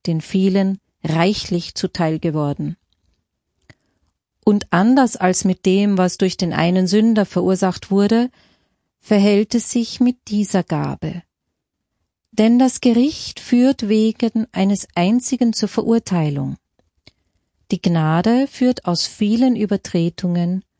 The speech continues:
zur Gerechtsprechung. Denn ist durch die Übertretung des einen der Tod zur Herrschaft gekommen, durch diesen einen, so werden erst recht diejenigen,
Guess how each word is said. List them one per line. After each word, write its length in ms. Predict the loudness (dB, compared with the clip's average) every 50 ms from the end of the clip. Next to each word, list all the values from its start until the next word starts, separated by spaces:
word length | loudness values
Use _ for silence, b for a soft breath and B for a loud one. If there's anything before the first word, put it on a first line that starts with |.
| _ _
zur 160 | -6 -4 -2
Gerechtsprechung. 1040 | -2 -2 0 0 -2 -4 -4 -8 -10 -10 -10 -10 -10 -10 -10 -10 -12 -10 -10 -10 -10 -12 _ _ _ _ _ _ _ _ _ _ _ _ _ _ _ _ _ _ _ _ _ -20 -20 _ b b b b b b b b b b b b b 0
Denn 320 | 2 4 4 2 0 -2 _ _ _
ist 280 | -4 -4 -2 0 0
durch 180 | 0 0 0 -2
die 120 | -4 -4
Übertretung 720 | -2 0 -2 -2 -2 0 2 2 2 2 2 2 0 2 2
des 140 | 0 -2 -2
einen 640 | -2 0 2 2 4 2 2 2 0 -2 -4 -6 -10 _ _ _ -4
der 120 | -4 -4
Tod 320 | -2 0 0 0 0 0 0
zur 140 | 0 0
Herrschaft 480 | 2 2 2 2 0 -2 -2 -4 -6 -6
gekommen, 600 | -8 -8 -8 -6 -6 -4 -4 -4 -4 -4 -6 -8 -12 _ _ _ _ _ _ _ _ _ _ _ _ _ _ -8
durch 180 | -8 -6 -4 0
diesen 320 | 0 0 0 0 0 0
einen, 580 | 0 2 2 2 0 0 -2 -4 -6 -8 -10 -14 _ _ _ _ _ _ _ _ _ _ _ _ _ _ _ _ _ _ _ _ _ _
so 180 | -2 0 2 4
werden 300 | 4 4 4 4 2 0
erst 360 | 0 0 0 0 -2 -2 -2
recht 580 | 0 2 2 2 0 -4 -8 -10 -12 -6 -2
diejenigen, 840 | 0 0 0 2 0 0 0 0 -2 -2 -2 -2 -2 -2 -2 -4